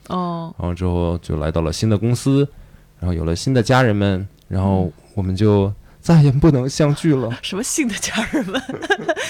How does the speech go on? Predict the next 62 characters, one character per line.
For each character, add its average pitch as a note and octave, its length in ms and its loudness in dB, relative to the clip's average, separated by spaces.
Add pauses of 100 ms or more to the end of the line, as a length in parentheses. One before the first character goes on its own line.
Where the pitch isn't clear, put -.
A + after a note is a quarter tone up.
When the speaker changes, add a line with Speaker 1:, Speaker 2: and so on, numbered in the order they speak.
(460)
Speaker 1:
就 A4 180 -2
是 C4 100 0
因 A#3+ 100 -2
为 G#3+ 160 -2
工 A3 240 -6
作 G3 460 -4 (160)
挺 - 160 -6
忙 D#3+ 320 -4
的， F3 240 -6 (460)
然 F#3+ 140 -4
后 G3+ 100 -2
我 F3+ 120 -4
现 A#3+ 180 -8
在 G#3 300 -4
工 G#3 180 -2
作 A3 160 -2
日 D#3+ 420 -6
没 D#3+ 140 -4
有 D#3+ 100 -2
自 - 100 -12
己 B2+ 80 -10
的 - 80 -8
生 D3 240 -8
活 - 200 -10
了， - 200 -12 (760)
不 - 80 -6
可 C#3+ 140 -4
能 D#3+ 180 2
有 G#3 120 0
自 C3+ 40 4
己 - 0 -
的 D3 60 4
生 - 0 -
活。 - 0 -
Speaker 2:
工-， - 0 -
工 - 0 -
作 D3 140 6
日 D#3 180 4
的 F#2 60 4
时 E2+ 160 -4
候 A2 120 0
没 F#2+ 120 -2
有 F2 100 0
自 E2 140 -4
己 D2+ 40 -4
的 C#2+ 80 -8
生 F2 220 -4
活。 D#2+ 300 -10
Speaker 1:
是。 - 260 -8 (160)
Speaker 2:
工 A#2+ 160 2
作 B2 100 6
日 A#2 100 6
也 G#2 60 6
不 F#2+ 120 -2
能 F#2 180 -2
约 F#2 160 2
会。 F2+ 180 -4
Speaker 1:
是。 - 80 -8 (520)
完 G3 160 -4
全 C4 140 -2
不 F3 100 -6
行。 C3+ 200 -12